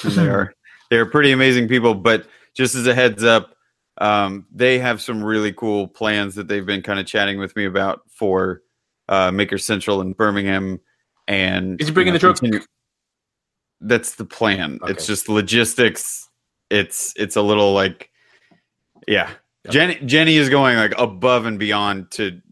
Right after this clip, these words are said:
Speaker 1: like, make that happen. Luckily, he's got Habu there, who's absolutely, like, partner in crime. So
Speaker 2: Nice. Yeah.
Speaker 1: just to get everybody looking forward to it, I'm pretty sure the Maker Truck is going to be there. I don't think it's a secret.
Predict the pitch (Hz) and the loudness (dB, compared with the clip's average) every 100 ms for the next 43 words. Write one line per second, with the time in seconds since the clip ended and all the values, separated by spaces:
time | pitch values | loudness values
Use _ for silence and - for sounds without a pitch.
0 | _ - 92 92 98 104 101 104 98 90 | _ -8 -8 -8 -4 -4 -2 -4 -2 -2
1 | 95 92 113 110 113 104 107 101 98 92 | -4 -2 -4 -4 -2 -2 0 -2 -2 0
2 | 95 95 98 95 95 92 90 92 95 90 | -2 0 0 0 -4 -4 -6 -8 -10 -12
3 | - _ _ - 95 92 107 95 85 98 | -18 _ _ -8 -6 -6 -6 -6 -6 -8
4 | 92 - 101 95 92 - 95 95 92 - | -8 -2 -2 -2 -6 -4 -4 -4 -8 -4
5 | 98 92 82 _ _ - 85 71 _ _ | -4 -4 -12 _ _ -18 -18 -18 _ _
6 | _ _ 127 120 - - 143 135 131 123 | _ _ -2 0 -2 -4 0 4 4 4
7 | 120 120 117 110 101 110 104 117 104 101 | 4 4 2 0 0 2 2 0 0 0
8 | 127 113 - 110 98 101 98 95 110 101 | -4 -4 -4 -4 -2 -4 -4 -6 -4 -4
9 | 95 101 98 90 85 113 107 104 101 - | -6 -8 -8 -8 -2 0 2 4 2 -2
10 | 101 95 92 92 95 - 113 - 104 101 | -6 -6 -8 -10 -12 -8 -6 -2 0 -2